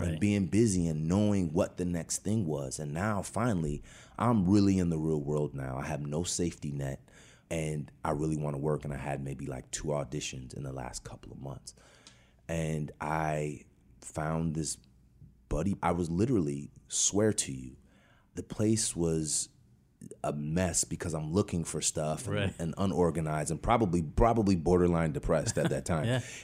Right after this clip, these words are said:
Speaker 1: And I'm looking for something. I'm looking for a buddy pass. My grandmother had worked for United at that time, and I could fly for the tax of
Speaker 2: Ah,
Speaker 1: a flight.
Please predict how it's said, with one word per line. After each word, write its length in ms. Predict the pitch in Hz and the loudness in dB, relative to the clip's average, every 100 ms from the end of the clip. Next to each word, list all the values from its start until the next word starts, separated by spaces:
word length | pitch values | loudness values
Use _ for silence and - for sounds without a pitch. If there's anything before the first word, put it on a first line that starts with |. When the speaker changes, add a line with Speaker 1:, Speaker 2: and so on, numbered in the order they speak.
| - | -2
Speaker 1:
And 180 | 104 101 | 4 6
I'm 180 | 95 - | 6 6
looking 340 | 104 - 160 | 4 4 0
for 160 | - 98 | 2 2
something. 500 | - 82 76 - 76 | 2 2 -2 -4 -2
I'm 80 | 90 | 0
looking 160 | 95 | 0
for 160 | 117 101 | 2 2
a 40 | |
buddy 260 | 78 82 85 | 4 2 2
pass. 260 | 76 71 | 0 -2
My 60 | 73 | -4
grandmother 300 | 69 82 85 | 0 0 2
had 60 | 82 | 2
worked 160 | 78 76 | 0 -2
for 80 | 76 | -2
United 380 | 73 71 73 69 | -2 -2 -2 -4
at 80 | 65 | -6
that 120 | 62 | -8
time, 260 | - 67 | -8 -6
and 80 | 69 | -6
I 40 | 71 | -8
could 120 | - | -10
fly 400 | - 73 71 69 | -4 -2 -2 -4
for 120 | - | -10
the 100 | 82 | -10
tax 420 | - - 76 87 82 | -6 -6 -4 -4 -4
of 80 | - | -4
Speaker 2:
Ah, 20 | |
Speaker 1:
a 40 | |
flight. 180 | 80 90 | -4 -4